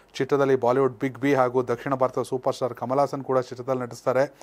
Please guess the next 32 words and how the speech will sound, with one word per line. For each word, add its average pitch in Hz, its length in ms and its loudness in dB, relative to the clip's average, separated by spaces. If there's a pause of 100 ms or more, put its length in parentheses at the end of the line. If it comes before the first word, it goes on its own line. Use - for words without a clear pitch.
(280)
ಈ 127 60 -4
ಸಿನಿಮಾದ 139 360 0
ಒಟ್ಟು 131 320 0
ಬಂಡವಾಳ 127 340 2
ಆರ್ನೂರು 127 380 2
ಕೋಟಿ 139 260 0
ರೂಪಾಯಿ 127 280 0
ಎಂದು 120 140 -6
ಹೇಳಲಾಗ್ತಿದೆ. 120 640 -4 (360)
ಕಲ್ಕಿ 175 500 4 (300)
ಎರಡ್ 120 180 0
ಸಾವಿರದ 139 260 4
ಎಂಟುನೂರ 131 300 -2
ತೊಂಬತ್ತೆಂಟು 135 600 -2
ಕ್ರಿಸ್ತ 131 280 -6
ಶಕ 127 240 -4
ಟೀಸರ್ 127 440 -2
ರಿಲೀಸ್ 123 320 -2 (280)
ಆದ 123 140 2
ಹನ್ನೆರಡು 165 560 4
ಗಂಟೆಗಳಲ್ಲಿ 135 720 0 (300)
ಬರೋಬ್ಬರಿ 135 520 2
ಐವತ್ತೈದು 127 460 -4
ಲಕ್ಷಕ್ಕೂ 123 340 -6
ಅಧಿಕ 127 200 -6
ವೀಕ್ಷಣೆಯನ್ನು 127 580 -6
ಕಂಡಿದೆ. 120 720 -6
ಈ 120 80 -2
ಟೀಸರ್ 143 380 2
ಟೈಟಲ್ನ, 131 400 2 (480)
ಆ, 120 180 0
ರಿಲೀಸ್‌ಗೂ 139 640 2